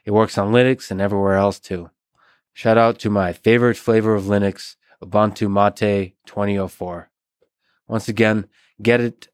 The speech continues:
at expressvpn dot com slash lex pod to support this podcast and to get an extra three months free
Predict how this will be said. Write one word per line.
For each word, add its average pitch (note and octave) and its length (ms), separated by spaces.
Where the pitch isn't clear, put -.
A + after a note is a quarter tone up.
at - 80
expressvpn A#2 840
dot G#2 220
com G#2+ 320
slash F#2+ 420
lex F#2+ 300
pod A#2+ 400
to G#2 100
support B2 360
this A#2+ 160
podcast G2+ 640
and A#2+ 380
to G#2 80
get G2+ 180
an F#2 240
extra A#2 400
three A#2 340
months A2 400
free G#2+ 580